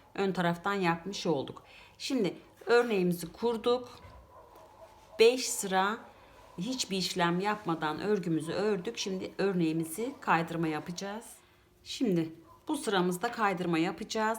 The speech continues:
İlk ilmeğimi boşaldım. Bir tane düz, iki tane düz, yani toplamda üç tane düzümüz var.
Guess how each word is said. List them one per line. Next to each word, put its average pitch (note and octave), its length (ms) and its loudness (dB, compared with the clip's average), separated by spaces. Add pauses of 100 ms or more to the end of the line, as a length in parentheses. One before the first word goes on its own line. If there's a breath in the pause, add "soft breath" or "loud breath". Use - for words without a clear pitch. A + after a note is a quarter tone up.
İlk G#3+ 240 -8
ilmeğimi D3+ 460 -2
boşaldım. G#3 800 2 (1120 soft breath)
Bir F#3 180 -2
tane D3+ 400 -2
düz, F#3+ 520 0 (840)
iki G3+ 300 -6
tane C#3+ 420 -4
düz, F#3+ 440 0
yani D3+ 440 0
toplamda D3+ 720 -2 (340 loud breath)
üç G3 160 -4
tane F3 320 0
düzümüz D#3 460 -2
var. D#3 280 -2